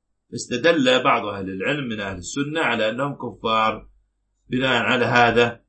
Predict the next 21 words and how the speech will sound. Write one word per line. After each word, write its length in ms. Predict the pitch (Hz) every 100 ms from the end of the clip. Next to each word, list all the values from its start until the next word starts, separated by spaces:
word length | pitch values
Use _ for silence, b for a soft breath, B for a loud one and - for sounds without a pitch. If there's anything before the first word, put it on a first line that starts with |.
| _ _ _ _ _
والصحيح 600 | 147 151 123 110 123 131
والظاهر 540 | 160 107 110 104 127
من 160 | 135 127
الأدلة 680 | 117 107 117 98 110 110 _ _ _ _
أنهم 400 | 147 131 113 113
بهذا 320 | 98 127 139 117
التنطع 760 | - 110 131 127 123 117 110 - _ _
وبهذا 460 | 101 104 127 135 117
الغلو 600 | 104 107 110 131 120 - _ _ _ _
وبتكفيرهم 1000 | 120 117 110 120 - 143 151 139 123 117
للمسلمين 920 | 123 120 120 117 110 123 139 123 110 _ _ _ _ -
وتخليدهم 1000 | 113 113 113 127 117 127 147 135 120
في 60 | 120
النار، 540 | 110 123 135 135 127 - _ _ _ _ _ -
آه، 380 | 135 160 131 -
كما 300 | 180 135 127
قال 440 | 135 113 113 127
بعض 240 | 123 98
أهل 260 | 107 113 107
العلم 380 | 107 123 131 117
فيهم، 500 | 127 120 127 123